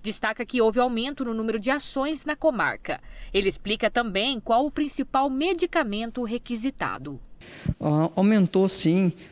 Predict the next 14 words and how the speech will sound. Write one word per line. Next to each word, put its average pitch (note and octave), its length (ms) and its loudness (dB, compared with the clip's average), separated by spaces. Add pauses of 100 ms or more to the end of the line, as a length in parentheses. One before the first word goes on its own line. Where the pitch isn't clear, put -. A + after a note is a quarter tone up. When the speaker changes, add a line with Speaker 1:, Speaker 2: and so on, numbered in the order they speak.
(120)
Speaker 2:
principalmente D#3+ 800 4
no E3+ 80 2
que - 100 -2
tange D#3+ 400 4
a D#3 80 2
área D#3 220 2
da D#3 120 2
saúde, E3+ 640 4 (460)
uma C3+ 160 4
vez C#3 400 4
que D3+ 560 4
com F3 320 4
o D#3+ 40 6
aumento C#3+ 720 6